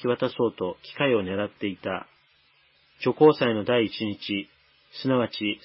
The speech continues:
杉越の子羊をほふる日に、弟子たちがイエスに尋ねた。「私たちは杉越の食事をなさる用意を、どこへ行ってしたらよいでしょうか。」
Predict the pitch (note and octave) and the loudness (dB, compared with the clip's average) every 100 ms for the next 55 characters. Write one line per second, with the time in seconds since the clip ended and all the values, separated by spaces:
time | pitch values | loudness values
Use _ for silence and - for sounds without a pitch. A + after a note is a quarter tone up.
0 | - B2 C3+ C#3+ - C3+ - - - C#3 | -14 -14 -8 -6 -2 -4 -6 -12 -10 -2
1 | B2+ G#2+ A2 C3+ B2 - F#2 F2 - _ | 0 0 -2 -2 -2 -2 -8 -8 -12 _
2 | _ _ B2 - D3+ - B2 A2+ C3 - | _ _ -4 0 -2 0 2 2 0 -2
3 | A2+ G#2 G2 G#2 F#2 F2+ E2 _ _ _ | -6 -6 -6 -6 -6 -10 -10 _ _ _
4 | _ _ _ _ _ B2 C#3+ C#3 B2+ - | _ _ _ _ _ 0 0 2 0 0
5 | A2 G2+ - - B2+ C3 C3 C#3 B2 B2 | 0 -2 -2 -6 -6 -4 -4 -2 -2 -4
6 | B2 A#2+ B2 A#2+ A2+ A#2+ G#2+ A2 G#2 F2+ | -4 0 0 0 0 0 4 2 2 -2
7 | F2+ - _ _ _ _ D3 D3 D3+ A#2+ | -6 -8 _ _ _ _ -2 4 4 4
8 | - _ A2+ A2 - B2+ A#2+ A2+ A2+ G2+ | -2 _ -2 -2 0 2 4 4 0 -2
9 | - F#2+ - E2+ | -6 -6 -8 -12